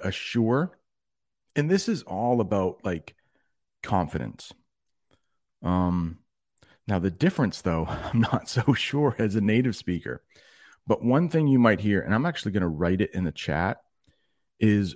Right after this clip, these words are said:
rest assured. Rest Rest assured too. Could obviously, uh, look it up here on the old Google. I do have that ready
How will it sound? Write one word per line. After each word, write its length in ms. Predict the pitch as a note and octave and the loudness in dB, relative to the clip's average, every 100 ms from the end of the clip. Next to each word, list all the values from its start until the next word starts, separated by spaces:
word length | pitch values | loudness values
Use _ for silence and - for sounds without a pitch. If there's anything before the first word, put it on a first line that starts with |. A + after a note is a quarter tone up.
| _ - | _ -8
rest 560 | F2 F#2+ G#2+ - - - | -2 2 0 -2 -12 -6
assured. 760 | F2+ - - F2+ C#2 G1+ G1+ - - _ _ _ _ _ _ _ _ _ _ _ _ _ _ _ _ _ _ _ _ _ _ _ _ _ _ _ _ _ _ _ _ _ _ _ _ _ _ _ _ _ _ _ _ _ _ _ | -4 -4 -4 -2 -2 -4 -10 -16 -20 _ _ _ _ _ _ _ _ _ _ _ _ _ _ _ _ _ _ _ _ _ _ _ _ _ _ _ _ _ _ _ _ _ _ _ _ _ _ _ _ _ _ _ _ _ _ _
Rest 1160 | _ _ - - _ _ _ _ _ _ - - _ - _ - | _ _ -20 -20 _ _ _ _ _ _ -20 -20 _ -20 _ -20
Rest 180 | - | -20
assured 440 | - - - G1+ - | -18 -12 -8 -8 -10
too. 300 | - - - - _ _ _ _ _ _ - - - _ _ - _ _ _ _ _ _ _ _ - | -8 -6 -8 -12 _ _ _ _ _ _ -20 -20 -20 _ _ -20 _ _ _ _ _ _ _ _ -4
Could 100 | G#2 | 0
obviously, 580 | F#2+ F#2 F2+ - F#2+ - | 2 0 -2 -4 -4 -2
uh, 280 | E2 D#2+ - | -2 -4 -4
look 260 | F#2+ G2 | -6 -2
it 60 | G2 | -2
up 180 | F#2+ - | -2 -2
here 180 | F#2+ E2 | -2 -2
on 140 | F2+ | -2
the 60 | F#2+ | 0
old 220 | F#2 E2 | -2 0
Google. 460 | G#2+ G#2+ F#2+ E2 _ _ _ - | 0 2 0 -4 _ _ _ -8
I 60 | F#2+ | -2
do 200 | G2+ G#2+ | 2 4
have 200 | G2+ F2+ | 2 0
that 180 | F#2 E2+ | -2 0
ready 360 | F#2 E2 - | -2 -2 -8